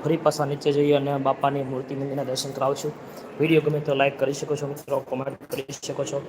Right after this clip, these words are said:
અને જે મિત્રો નવા છે તમે તે ચેનલ સબસ્ક્રાઇબ કરી લે, જેથી કરી છે દર શનિ રવિ છે બાપાના સંધ્યા આરતીના દર્શન થઈ શકે. અને કાલે સવારે છે મિત્રો, અ, છ વાગ્યા પછી લાઈવ દર્શન કરાવશું કાલે સવારે. શુભમ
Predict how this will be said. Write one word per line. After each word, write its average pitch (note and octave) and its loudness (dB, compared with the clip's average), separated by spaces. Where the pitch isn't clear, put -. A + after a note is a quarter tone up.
અને D3+ 4
જે D3 8
મિત્રો D3+ 2
નવા D3+ 6
છે - -4
તમે D3 -2
તે C#3+ -2
ચેનલ D3 0
સબસ્ક્રાઇબ C3+ 0
કરી C#3 -2
લે, C#3+ 2
જેથી - -4
કરી C#3 0
છે C#3+ 4
દર E3+ 10
શનિ D#3+ 2
રવિ D3 4
છે D3 0
બાપાના C#3+ 2
સંધ્યા C#3+ 2
આરતીના C#3+ 0
દર્શન C#3 -2
થઈ D3 0
શકે. D#3+ -2
અને - -8
કાલે D#3 6
સવારે D#3 6
છે D#3+ 4
મિત્રો, D3 4
અ, C#3 4
છ - -2
વાગ્યા D3+ 4
પછી C#3 0
લાઈવ C#3 2
દર્શન C#3+ -2
કરાવશું D#3 0
કાલે C#3 2
સવારે. C3+ -4
શુભમ C#3+ 0